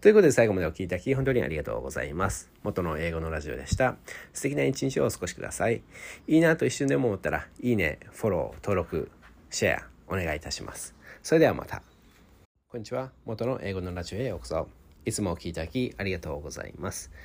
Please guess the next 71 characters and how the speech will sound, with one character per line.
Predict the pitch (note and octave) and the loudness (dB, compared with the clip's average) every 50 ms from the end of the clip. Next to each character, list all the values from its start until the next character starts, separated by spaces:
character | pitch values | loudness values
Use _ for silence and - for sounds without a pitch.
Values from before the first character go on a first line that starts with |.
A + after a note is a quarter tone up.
| - - - - - | -20 -20 -20 -14 -8
初 | - A2 G2 | -6 -4 -2
め | F2 E2+ | -2 -2
の | E2 | -2
方 | D#2 D#2 D#2+ F#2+ | -4 -4 -4 -2
は | A#2+ C3 | 0 0
初 | A#2+ - - F#2 | -2 -2 -4 -4
め | E2 E2 | -2 -2
ま | D#2 C#2+ | -4 -4
し | - - | -6 -6
て。 | - - - - - - - | -6 -8 -10 -14 -18 -10 -6
よ | F#2 F#2 | -4 -2
ろ | F2+ E2+ | -2 -2
し | - - | -4 -2
く | - C#3+ C3+ - - | 4 4 4 4 4
お | E2 | -2
願 | E2 D2 B1 | -4 -4 -4
い | C#2+ | -6
い | |
た | D2+ - - | -6 -6 -8
し | - - - | -8 -8 -8
ま | - - | -10 -10
す。 | - - - - - - - - - - - | -10 -12 -12 -14 -18 -20 -20 -20 -20 -20 -6
と | - - G3 | 4 6 6
い | A3 | 6
う | A3 | 6
こ | - A#3 A#3 | 4 2 4
と | - D#3+ C3+ G#2+ | 6 8 6 6
で、 | E2+ - F#2 E2+ - - - - - - - - - - - - | 6 4 0 0 -2 -8 -16 -20 -20 -20 -20 -20 -20 -20 -20 -8
今 | - - E3+ D#3+ | 0 0 2 4
回、 | - G#2 D#2 - - - - - | 4 2 2 2 -4 -10 -6 2
ま | D3 D3 | 4 4
あ、 | B2+ | 6
前 | C3 G#2+ G#2 | 6 4 4
回 | - F2 | 4 2
ね、 | F2 A2 B2 - - - - - - - | 0 0 -2 -6 -10 -20 -20 -16 -8 -2
イ | - | 0
ン | B2 | 4
ト | A2+ A#2+ | 6 8
ロ | A#2 | 6
ダ | A#2+ | 6
ク | A2 - | 6 4
シ | - | -2
ョ | F2 | -4
ン | D#2+ | -4
と | - | -4
い | |
う | E2 - | -6 -8
こ | E2 | -6
と | D2+ | -2
で、 | E2 F2+ F2+ | 0 0 0
一、 | E2+ - - | 0 0 -2
二、 | F2 D#2+ D2 | -4 -4 -4
三、 | - - C2+ D2 B1+ - - - - - - | -4 -4 -4 -4 -6 -8 -12 -18 -20 -12 -4
ち | - A#2 | -2 2
ょ | |
ろ | A#2 B2 | 2 2
っ | A#2+ | 2
と | - E2+ | 0 -4
ね、 | C2+ B1+ E2 - | -4 -4 -8 -10
深 | - - - F2+ | -8 -2 -2 0
掘 | E2+ | 0
り | F2 E2+ | 0 -4
し | - - | -4 -4
て | E2+ E2 | -4 -4
い | D#2 | -4
ま | C#2+ C#2 E2 | -4 -6 -8
し | - | -8
た。 | - - - E2 E2+ - - - - - - - - - - - - | -8 -10 -10 -10 -12 -14 -14 -14 -14 -14 -14 -14 -18 -18 -10 0 4
で、 | D3 D3+ D3+ D3+ D3 | 6 8 8 8 6
今 | D3 - - G#3+ | 4 2 0 2
回 | G#3 D#3+ A2+ - - - | 4 4 2 2 0 -4